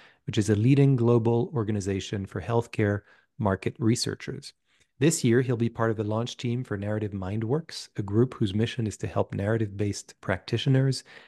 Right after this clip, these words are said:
integrate their expertise into existing corporate and healthcare structures, as well as support emerging narrative practices. I'm absolutely delighted to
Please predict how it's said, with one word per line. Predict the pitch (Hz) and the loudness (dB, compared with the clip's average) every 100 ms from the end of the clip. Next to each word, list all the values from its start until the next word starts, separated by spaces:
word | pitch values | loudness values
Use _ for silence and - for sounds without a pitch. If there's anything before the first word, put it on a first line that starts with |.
| _ | _
integrate | - 143 156 131 123 | 0 4 4 4 4
their | 113 - | 2 0
expertise | 117 - 110 - 113 101 | -4 -4 -6 -2 -2 -2
into | 98 - | -4 -6
existing | 110 98 110 - 113 107 - _ _ | -4 -2 -2 0 0 0 -8 _ _
corporate | - 143 139 113 | 2 2 4 2
and | 104 | 4
healthcare | 113 107 - 104 | 0 -2 -2 -4
structures, | - 110 - - 117 123 - _ _ _ | -2 -4 -2 -2 -2 -2 -12 _ _ _
as | 107 107 | -8 -2
well | 110 | -2
as | 101 | -2
support | - 107 117 113 - _ _ | -6 -6 -2 -2 -4 _ _
emerging | 107 101 107 98 104 170 | -8 -4 -4 -4 -4 -4
narrative | 110 95 95 92 | -4 -4 -4 -8
practices. | - 92 - - - 90 - _ - _ _ | -8 -10 -6 -4 -2 -2 -6 _ -20 _ _
I'm | 120 110 | 0 0
absolutely | - 113 131 117 | 2 4 4 6
delighted | 113 113 117 117 | 4 4 4 4
to | 117 113 | 4 2